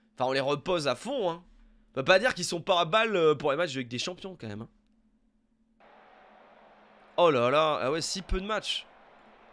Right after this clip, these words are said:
Ah ouais, faudrait peut-être leur faire jouer à un moment donné plus de matchs de, de Ligue un si on veut qu'ils soient de nouveau Ballon d'Or. C'est parti. Perea Ligue, Vjelver, donc Mansour Giordano.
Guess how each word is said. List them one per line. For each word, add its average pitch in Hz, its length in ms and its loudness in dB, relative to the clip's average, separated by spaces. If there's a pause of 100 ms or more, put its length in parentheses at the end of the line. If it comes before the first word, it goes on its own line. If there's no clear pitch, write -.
(1400)
Ah 160 160 -6
ouais, 190 580 -2
faudrait 135 220 -2
peut-être 139 180 -2
leur 147 120 0
faire 135 180 -2
jouer 147 120 -4
à 143 40 -2
un - 20 -4
moment 131 180 -6
donné 135 180 -6
plus 127 200 -14
de 135 80 -4
matchs 135 200 -4
de, 127 220 -4
de 131 120 -4
Ligue 135 240 -4
un 160 100 -2
si - 120 -8
on 123 60 -8
veut 139 120 -8
qu'ils 135 120 -10
soient 139 160 -2
de 139 120 -4
nouveau 143 180 -2
Ballon 143 240 0
d'Or. 131 220 0 (280)
C'est 247 160 -2
parti. 247 580 0 (580)
Perea 147 320 2
Ligue, 156 160 -4
Vjelver, 185 600 -2
donc 185 240 -6
Mansour 226 640 -6
Giordano. 185 680 -4